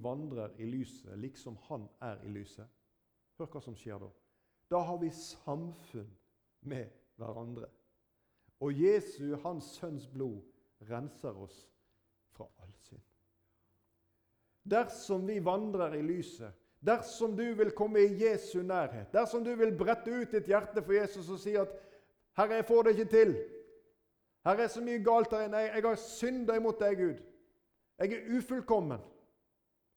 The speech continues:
Ja, da vandrer du i lyset. Og lyset, det avslører synden, og lyset, det kaster lys over alt som må bort. Og Jesus,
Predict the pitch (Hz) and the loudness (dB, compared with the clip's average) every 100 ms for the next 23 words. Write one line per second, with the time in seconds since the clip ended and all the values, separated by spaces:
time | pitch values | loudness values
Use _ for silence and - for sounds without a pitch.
0 | _ _ _ _ - 131 156 151 175 151 | _ _ _ _ -8 -2 -2 -2 -4 -4
1 | 147 143 135 135 135 - 101 - _ _ | -2 -2 -2 -4 -6 -10 -16 -18 _ _
2 | - 151 220 220 220 220 220 226 220 - | -2 0 0 0 2 2 4 4 2 0
3 | 208 202 202 - 214 196 135 147 147 - | 0 0 0 -2 -4 -4 -2 -4 -4 -6
4 | - 165 208 - 208 208 208 202 - 208 | 2 4 4 2 2 6 4 4 2 2
5 | 214 202 196 190 190 190 190 180 160 170 | 2 0 2 4 4 4 2 -2 2 2
6 | - - - _ _ _ - 120 101 131 | 0 -8 -20 _ _ _ -10 -8 -4 -2
7 | 147 - - 104 - | -2 -6 -16 -18 -18